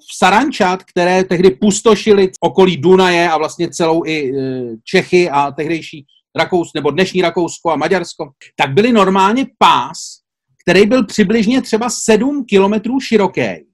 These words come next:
A ten, co to říká, tak říká, že dopředu ani neviděl. A já jsem si to zkoušel představit, tyjo, že na tebe přilítne, vole, takováhle, takovýhle hejno hovat. A to bych si taky říkal, že byl konec světa.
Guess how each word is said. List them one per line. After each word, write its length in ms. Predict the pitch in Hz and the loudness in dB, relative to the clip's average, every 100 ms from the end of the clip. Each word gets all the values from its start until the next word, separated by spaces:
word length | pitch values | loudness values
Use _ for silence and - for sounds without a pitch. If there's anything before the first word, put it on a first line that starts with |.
| _ _ - | _ _ -2
A 260 | 151 151 143 135 _ - | 2 2 0 -8 _ -2
ten, 260 | 185 208 208 | 2 2 2
co 160 | 220 | 0
to 160 | 214 240 | 2 0
říká, 320 | 220 214 220 | 0 0 0
tak 160 | 220 180 | 0 -4
říká, 280 | 202 226 | 0 0
že 100 | 220 | 2
dopředu 480 | 208 202 - 233 220 | 2 0 0 -2 0
ani 140 | 202 220 | 2 2
neviděl. 400 | 196 202 120 87 _ _ _ _ - | 4 4 2 -4 _ _ _ _ -4
A 40 | 139 | 0
já 140 | 151 | 0
jsem 180 | - 233 | 0 -2
si 120 | 262 | -2
to 100 | 285 | -2
zkoušel 380 | - 226 - 302 | 0 0 0 -2
představit, 520 | 262 - 202 151 - _ _ | -4 -2 0 0 -2 _ _
tyjo, 200 | 135 110 - _ _ _ _ - | -10 -10 -14 _ _ _ _ -6
že 100 | 165 | -2
na 100 | 180 | 0
tebe 280 | 226 233 247 | 0 -2 -4
přilítne, 560 | - 233 240 202 262 | -4 -4 -2 -4 -2
vole, 200 | 262 277 | 0 0
takováhle, 680 | - 220 - 233 226 254 269 | 0 -2 0 0 0 0 -2
takovýhle 420 | 214 220 226 254 | -4 -4 -2 2
hejno 300 | 196 214 240 | 2 2 2
hovat. 300 | 247 185 113 - _ _ - | 0 0 -2 -8 _ _ -6
A 60 | 143 | -2
to 100 | 180 | 2
bych 140 | 196 | 2
si 80 | 269 | 0
taky 220 | 269 302 | 0 2
říkal, 260 | 370 226 170 | 0 0 -2
že 80 | 151 | -2
byl 120 | 143 | -6
konec 220 | 147 139 | -6 -6
světa. 200 | 135 110 | -8 -12